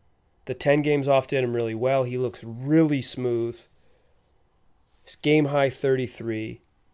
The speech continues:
Hit some big buckets, uh, as the Blazers were pulling away in the third quarter. Uh, he, he, he's, he's been really, really good. Uh, and, and the way that Dame has outplayed Wes-, Russell Westbrook,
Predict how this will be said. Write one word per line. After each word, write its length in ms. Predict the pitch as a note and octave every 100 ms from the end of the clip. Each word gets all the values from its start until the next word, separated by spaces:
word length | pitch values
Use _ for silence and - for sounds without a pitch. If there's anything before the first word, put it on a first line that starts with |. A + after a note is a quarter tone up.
| _ _ _ _ _ -
Hit 180 | D#3
some 180 | - C3+
big 260 | A#2 D3+ A#2
buckets, 600 | C3 A2+ A#2 - - - _ _ _ _
uh, 160 | G#2 A2
as 120 | A#2
the 60 | A#2+
Blazers 320 | B2+ A#2+ A2
were 80 | B2
pulling 320 | - B2+ A#2+
away 240 | A2+ A#2
in 100 | A#2
the 80 | A2
third 280 | - A2+ A2
quarter. 480 | - C3 B2 A#2+ A#2 _ _ _ _ _ _ _ _ _ -
Uh, 220 | E2+ F#2
he, 220 | A#2 D3+ -
he, 180 | - -
he's, 380 | F3 A3 G#3+ -
he's 240 | F3+ G3+
been 320 | E3+ F#3+ C#3+
really, 300 | C#3+ D#3+ D3+
really 300 | C3 C#3 C3
good. 420 | A#2 B2 G2+ F#2 - - _ -
Uh, 200 | - A2+
and, 240 | G#2+ C3 C3
and 140 | D3+ D3+
the 60 |
way 200 | D3 D#3+
that 220 | E3+ E3+ B2+
Dame 280 | D3 D#3
has 180 | D3+ C#3+
outplayed 400 | C#3 C3+ - C3
Wes-, 200 | B2 B2 -
Russell 320 | C#3 C3 B2+
Westbrook, 500 | B2+ C#3+ - D3+ C#3